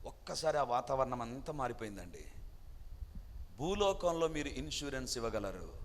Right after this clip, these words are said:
కానీ మనిషి యొక్క శరీరానికి మీరు ఇవ్వగలరు, కానీ ఆత్మకు ఇన్సూరెన్స్ ఇచ్చే ఒక ఆయన ఉన్నాడు. ఆయన పేరే నజరేయుడైన యేసు. ఆయన భూలోకానికి వచ్చాడు. అదే క్రిస్మస్. ఒక్కసారి మారిపోయాడండి ఆయన.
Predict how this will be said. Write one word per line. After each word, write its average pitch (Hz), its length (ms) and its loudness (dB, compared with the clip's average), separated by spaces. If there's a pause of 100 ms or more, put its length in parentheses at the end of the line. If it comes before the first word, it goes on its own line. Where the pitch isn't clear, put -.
(480)
కానీ 104 160 -4
మనిషి 135 420 -2
యొక్క 147 200 -2
శరీరానికి 147 640 0
మీరు 131 140 0
ఇవ్వగలరు, 113 420 0
కానీ 95 340 -4 (300)
ఆత్మకు 135 600 0
ఇన్సూరెన్స్ 120 560 -4
ఇచ్చే 107 220 -4
ఒక 98 220 -4
ఆయన 101 180 -2
ఉన్నాడు. 90 320 -6 (720)
ఆయన 107 320 2
పేరే 104 320 -2
నజరేయుడైన 95 680 -2
యేసు. 80 300 -4 (320)
ఆయన 95 220 2
భూలోకానికి 95 640 -2
వచ్చాడు. - 260 -6 (640)
అదే 135 140 2
క్రిస్మస్. - 640 2 (800)
ఒక్కసారి - 800 0
మారిపోయాడండి 180 600 4
ఆయన. 107 260 0